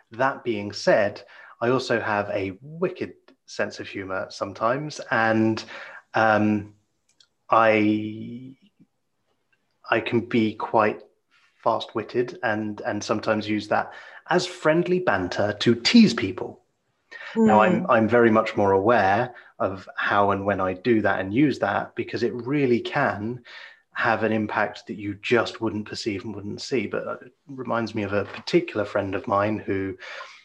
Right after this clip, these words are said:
Speaker 1: um, you know, I was still very nice for her, still absolutely there for her, and still very supportive of her. Um, it, uh, and I wanna use the phrase "when it mattered," um, but who am I to judge when it's important for that person, right?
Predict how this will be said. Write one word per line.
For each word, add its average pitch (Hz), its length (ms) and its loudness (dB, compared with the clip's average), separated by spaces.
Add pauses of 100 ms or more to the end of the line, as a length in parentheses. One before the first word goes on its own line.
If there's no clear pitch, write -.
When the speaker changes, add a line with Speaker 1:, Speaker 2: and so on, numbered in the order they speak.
(280)
Speaker 1:
um, 95 480 -4 (720)
you 185 80 4
know, 147 60 2
I 151 120 2
was 120 200 -14
still - 240 2
very 104 240 4
nice 110 260 2
for 110 200 0
her, 113 180 0
still 110 280 0
absolutely 110 460 -4
there 104 200 0
for 101 260 -8
her, 101 180 -2
and 98 100 -8
still 107 180 -2
very 98 220 0
supportive 156 480 0
of 101 180 0
her. 101 300 -6 (380)
Um, 98 480 -4 (1200)
it, - 320 -8
uh, 107 420 -4
and 107 120 -2
I 107 60 0
wanna 107 160 -4
use 104 200 -6
the 104 80 -10
phrase 104 240 -4
"when 104 300 -4
it 104 140 -8
mattered," 107 520 -12 (420)
um, 95 480 -6
but - 160 -4 (180)
who 117 160 4
am 107 100 0
I 110 180 4
to - 140 -8
judge 101 280 -2
when 107 200 0
it's 107 180 -6
important 104 440 -4
for - 140 -4
that 107 220 0
person, 107 440 -4
right? 117 240 -6